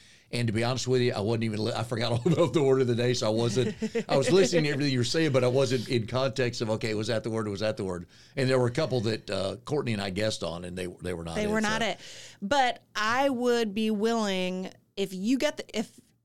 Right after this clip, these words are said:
Speaker 2: if they, not you, Mike,
Speaker 1: Yes.
Speaker 2: if they get it right, I would be willing to do a free coaching session.
Speaker 1: Okay.
Speaker 2: Um,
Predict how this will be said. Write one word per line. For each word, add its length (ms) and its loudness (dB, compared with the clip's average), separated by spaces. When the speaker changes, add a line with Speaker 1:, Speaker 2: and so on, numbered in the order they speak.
Speaker 2:
if 160 -4
they, 720 -2
not 300 -2
you, 260 -4
Mike, 380 -8
Speaker 1:
Yes. 180 -4
Speaker 2:
if 180 -6
they 280 -2
get 180 0
it 140 0
right, 400 0
I 220 0
would 80 0
be 100 0
willing 300 0
to 80 -2
do 100 0
a 60 -2
free 180 -4
coaching 400 -8
session. 460 -10
Speaker 1:
Okay. 240 -2
Speaker 2:
Um, 560 -2